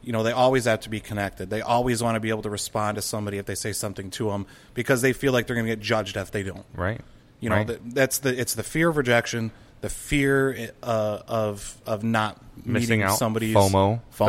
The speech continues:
Speaker 2: That's a real thing.
Speaker 1: fomo is
Speaker 2: Fear
Speaker 1: a
Speaker 2: of
Speaker 1: real
Speaker 2: missing out.
Speaker 1: thing. That's true. So <clears throat> I guess that, that's where the, the, the smartphone thing kinda runs with me. It, it ties into social anxiety, and people really start to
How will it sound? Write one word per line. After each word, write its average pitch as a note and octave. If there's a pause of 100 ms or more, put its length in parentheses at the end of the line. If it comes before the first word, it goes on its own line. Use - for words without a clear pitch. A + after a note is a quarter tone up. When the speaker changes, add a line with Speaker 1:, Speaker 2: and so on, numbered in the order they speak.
Speaker 2:
That's F#3+
a D#3
real G2
thing. F#2+
Speaker 1:
fomo A#2
is E3+
Speaker 2:
Fear F#3+
Speaker 1:
a -
Speaker 2:
of F3+
Speaker 1:
real G3
Speaker 2:
missing G#3
out. B3
Speaker 1:
thing. C#4 (500)
That's C#3
true. C3+
So C#3 (140)
<clears throat> - (1040)
I C#3
guess D#3+
that, - (440)
that's D#3+
where D#3
the, A#2
the, A#2
the B2
smartphone A2
thing G#2
kinda G2+
runs F#2+
with F2+
me. G2
It, F#2+ (340)
it A2+
ties C3+
into B2
social A#2
anxiety, G#2+ (380)
and G#2
people C3+
really B2
start A#2
to A2